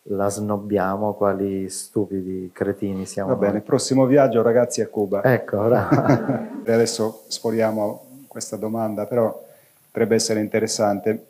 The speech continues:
Speaker 2: mettendo in relazione due grandi rivoluzionari che apparentemente sono gli antipodi, la guerra armata del Che e la non violenza di Gandhi.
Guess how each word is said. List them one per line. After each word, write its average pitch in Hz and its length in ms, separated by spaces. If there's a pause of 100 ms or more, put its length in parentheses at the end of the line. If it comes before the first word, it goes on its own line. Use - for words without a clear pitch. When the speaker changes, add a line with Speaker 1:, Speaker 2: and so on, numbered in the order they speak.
Speaker 2:
mettendo 120 540
in 117 80
relazione 120 560
due 110 160
grandi 117 340
rivoluzionari 113 880 (680)
che - 280 (180)
apparentemente 117 800
sono 104 260
gli 98 80
antipodi, 104 640
la 110 120
guerra 117 300
armata 113 640
del 113 200
Che - 440 (220)
e 104 540 (360)
la 117 100
non 113 180
violenza 117 460
di 107 140
Gandhi. 107 520